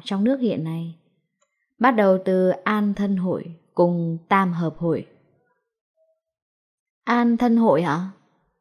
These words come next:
Hạ Thược nhíu mày. An Thân Hội có quan hệ sâu xa với Huyền Môn ư? Đường Tôn Bá gật đầu nói: "Đúng. Lúc trước sư phụ còn chưa nói cho con. Nếu như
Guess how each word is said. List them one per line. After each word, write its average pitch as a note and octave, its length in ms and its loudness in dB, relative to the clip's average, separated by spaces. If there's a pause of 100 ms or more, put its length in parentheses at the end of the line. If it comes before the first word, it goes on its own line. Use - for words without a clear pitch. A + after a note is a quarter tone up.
(680)
Hạ C3+ 300 -2
Thược E3 220 -2
nhíu D#3+ 180 0
mày. E3+ 440 -4 (420)
An F#3 280 2
Thân F#3 180 0
Hội F3+ 380 -2
có A3 100 0
quan A3 180 0
hệ E3+ 200 2
sâu G3 240 0
xa F3 440 -4
với F3+ 140 4
Huyền F#3 340 4
Môn F#3+ 160 4
ư? F3+ 220 0 (1400)
Đường G3+ 260 4
Tôn A#3 220 4
Bá F#3+ 240 0 (180)
gật F#3 160 0
đầu D#3+ 160 2
nói: E3+ 480 -4 (640)
"Đúng. E3 420 -2 (800)
Lúc C#4 220 8
trước D4 240 0 (360)
sư A3+ 300 2
phụ E3 360 2
còn F3 220 -2
chưa G#3 160 0
nói G3 280 0
cho G#3 220 -6
con. F3 380 -6 (540)
Nếu G#3 160 6
như B3+ 600 4